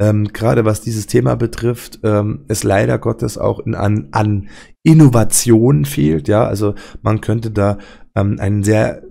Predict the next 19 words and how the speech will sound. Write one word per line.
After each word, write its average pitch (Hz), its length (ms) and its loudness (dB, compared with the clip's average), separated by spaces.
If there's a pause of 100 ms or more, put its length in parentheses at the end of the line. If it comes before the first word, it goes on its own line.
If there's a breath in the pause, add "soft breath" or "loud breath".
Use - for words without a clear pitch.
cooles - 420 10
oder 98 320 0
leichtes 110 520 0
Beispiel 117 560 -2
anbringen, 120 600 -2 (320 loud breath)
indem 110 280 4
man 110 180 0
sich 107 260 -6
ja 101 200 0 (380 loud breath)
die - 160 -4
Ideen 120 440 4
und 113 160 0
Vorstellungen 120 800 0
der, 101 240 0 (420 loud breath)
ähm, 101 480 2 (320)
äh, 101 220 2
E 120 160 -2
U 156 380 4
vergegenwärtigt, 107 1000 -2